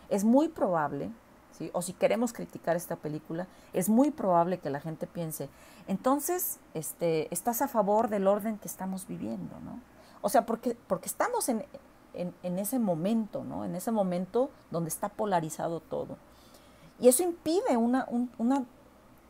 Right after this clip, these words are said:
un tercer espacio, imaginarnos un tercer, cuarto,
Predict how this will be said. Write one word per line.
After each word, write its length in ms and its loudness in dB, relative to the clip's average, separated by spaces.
un 160 -4
tercer 380 0
espacio, 600 -2
imaginarnos 840 0
un 140 -2
tercer, 500 -2
cuarto, 440 -2